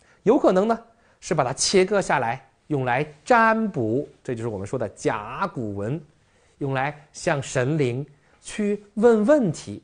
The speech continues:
这个呢，我们会在以后讲到。有可能呢，是把它切割下来，用来做成乐器，就像刚刚我们讲过的，做成笛子，用刀把这个骨头给修理过了。哎，所以看得整整齐齐的。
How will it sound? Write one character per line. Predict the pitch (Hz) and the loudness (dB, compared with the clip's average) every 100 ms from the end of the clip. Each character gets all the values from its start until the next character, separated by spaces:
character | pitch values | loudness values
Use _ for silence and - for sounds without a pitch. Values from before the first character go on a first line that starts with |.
| _ | _
这 | - 156 | -2 0
个 | |
呢， | 139 127 | 0 -4
我 | 107 | -8
们 | 117 | -4
会 | 143 | -4
在 | 131 | -4
以 | 98 | -6
后 | - 220 | -4 -4
讲 | 113 - | -4 -10
到。 | - - _ _ _ _ _ _ _ _ _ - | -16 -18 _ _ _ _ _ _ _ _ _ 0
有 | 262 | 2
可 | 339 | 4
能 | 247 | 4
呢， | 247 247 - - | 2 -2 -8 -8
是 | - | 0
把 | 247 | 2
它 | 220 | 2
切 | 226 - 285 | 2 0 2
割 | 311 | 2
下 | 277 247 | 4 4
来， | 180 196 - _ | 2 0 -6 _
用 | 160 | 0
来 | 165 | 0
做 | 147 | 2
成 | 160 170 | 0 2
乐 | 214 381 349 180 135 | 6 8 8 4 2
器， | - 190 131 - | 0 0 -2 -6
就 | - | -8
像 | 135 127 | -6 -2
刚 | 135 | -2
刚 | 135 | -2
我 | 127 | -4
们 | 120 | -4
讲 | 107 | -4
过 | 98 | -4
的， | 120 110 _ _ _ | -6 -6 _ _ _
做 | - 143 | -2 -2
成 | 143 156 - | -2 -6 -8
笛 | 113 95 160 | -8 -6 -8
子， | - 135 - _ _ _ _ - | -8 -12 -14 _ _ _ _ -4
用 | 160 123 120 _ _ | -4 -4 -10 _ _
刀 | - 160 160 160 - | 0 2 2 -4 -16
把 | - | -12
这 | - | -10
个 | 117 | -10
骨 | - 87 | -10 -10
头 | 113 120 - - | -8 -10 -12 -16
给 | - | -12
修 | - - 247 | -6 -2 0
理 | 208 | 0
过 | - 85 | -4 -14
了。 | - _ _ _ - | -16 _ _ _ -20
哎， | - | -18
所 | - 110 | -14 -12
以 | |
看 | - 139 | -10 -10
得 | 101 | -10
整 | - 107 | -10 -6
整 | 165 113 | -4 -6
齐 | - 113 | -10 -12
齐 | - | -12
的。 | 101 | -12